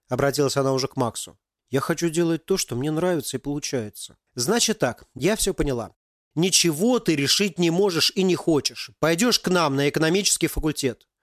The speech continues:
«Мам, ну какой экономический?» взмолился Максим. «Нормальный такой. Экономический факультет престижного вуза». «Когда-нибудь я съеду», пробурчал Макс. «Обязательно съедешь», пообещала мама.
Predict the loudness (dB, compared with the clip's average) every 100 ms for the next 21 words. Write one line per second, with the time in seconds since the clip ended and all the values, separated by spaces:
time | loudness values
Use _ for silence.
0 | _ -6 0 2 2 -2 -4 -4 -4 -6
1 | 0 0 2 -2 -2 0 -2 -2 -6 -8
2 | -18 -12 -6 -2 -2 -2 -4 -6 -8 -10
3 | -12 _ -2 2 2 2 2 2 0 -2
4 | -4 -12 -6 -2 0 2 2 2 2 0
5 | 0 0 -2 0 0 2 0 0 -2 0
6 | 0 2 2 2 2 0 -4 -12 _ _
7 | _ -14 -4 -2 0 -2 -4 -6 -6 -8
8 | -10 -12 -14 -20 _ -4 -4 -2 0 0
9 | -4 -8 -16 -16 _ -2 0 2 2 2
10 | 0 0 -2 -2 -4 -8 -8 -6 -4 -2
11 | -2 -4 -8 -12